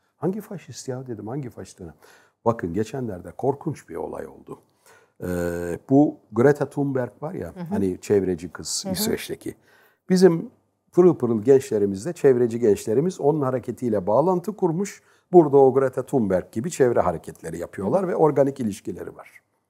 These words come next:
Speaker 1: Geçenlerde o çocuklara, "Biz sizi atıyoruz, yo-, yoksunuz bizim için, çıkın bizim organizasyondan." Niye?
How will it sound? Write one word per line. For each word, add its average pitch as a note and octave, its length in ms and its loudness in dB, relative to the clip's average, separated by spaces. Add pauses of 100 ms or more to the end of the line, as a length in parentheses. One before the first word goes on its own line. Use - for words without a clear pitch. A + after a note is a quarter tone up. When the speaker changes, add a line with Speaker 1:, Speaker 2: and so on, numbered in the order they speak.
(760)
Speaker 1:
Geçenlerde B2+ 580 -2
o A#2+ 140 -6
çocuklara, G2+ 840 -4
"Biz G#2+ 100 -6
sizi - 280 -10
atıyoruz, - 720 -8
yo-, - 180 -6 (220)
yoksunuz F2 540 -4
bizim E2+ 240 -10
için, B2 340 -4
çıkın A2+ 320 -2
bizim F2+ 240 -10
organizasyondan." - 920 -14
Niye? D3+ 260 2